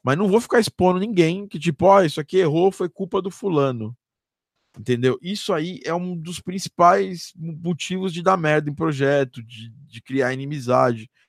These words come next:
entre, entre profissionais que, na real, poderiam ser bem amigos no projeto e tudo mais. Por quê? Porque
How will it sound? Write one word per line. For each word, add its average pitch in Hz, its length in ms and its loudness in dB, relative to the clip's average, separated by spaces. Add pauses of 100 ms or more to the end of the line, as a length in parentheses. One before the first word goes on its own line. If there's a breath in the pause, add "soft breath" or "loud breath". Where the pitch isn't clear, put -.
(360 soft breath)
entre, 113 280 -2 (140)
entre 120 200 -4
profissionais 131 800 -2
que, 107 560 -6
na 110 160 0
real, 113 460 4 (440)
poderiam 123 400 4
ser 117 280 2 (400)
bem 127 300 6
amigos 127 540 2
no 117 100 -4
projeto 117 480 2
e - 20 -20
tudo 123 180 -4
mais. 139 380 0 (380 soft breath)
Por 214 140 -2
quê? 151 200 2
Porque 156 400 -2